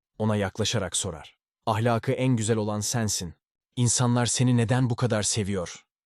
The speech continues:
Terzi gülümser ve şu cevabı verir. "Ben sadece insanlara hizmet etmeye ve onların ihtiyaçlarını karşılamaya çalışıyorum.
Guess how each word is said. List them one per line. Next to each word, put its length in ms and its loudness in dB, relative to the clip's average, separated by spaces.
Terzi 360 2
gülümser 540 2
ve 80 -2
şu 200 0
cevabı 460 0
verir. 380 -8
"Ben 200 0
sadece 520 0
insanlara 500 0
hizmet 380 -2
etmeye 400 -2
ve 80 2
onların 400 0
ihtiyaçlarını 680 -2
karşılamaya 580 -2
çalışıyorum. 640 -6